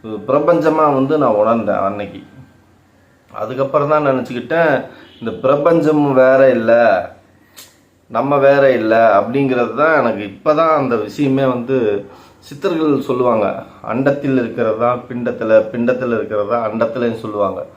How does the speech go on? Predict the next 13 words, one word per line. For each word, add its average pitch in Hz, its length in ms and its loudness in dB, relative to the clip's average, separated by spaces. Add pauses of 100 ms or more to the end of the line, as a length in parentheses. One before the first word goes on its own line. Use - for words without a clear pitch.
(360)
அந்த 110 520 0
விஷயம் 135 420 -4
உண்மைதான் 147 560 2
அப்படிங்கிறத 120 800 0 (360)
இந்த 104 120 -6
அநாகத 165 580 2
சக்கரம் 127 420 0
வந்து 120 260 -2
இயங்கும் 123 340 -4
போது 110 240 -6
தான் 151 260 -2
நான் 107 180 0
உணர்ந்தேன். 95 580 -6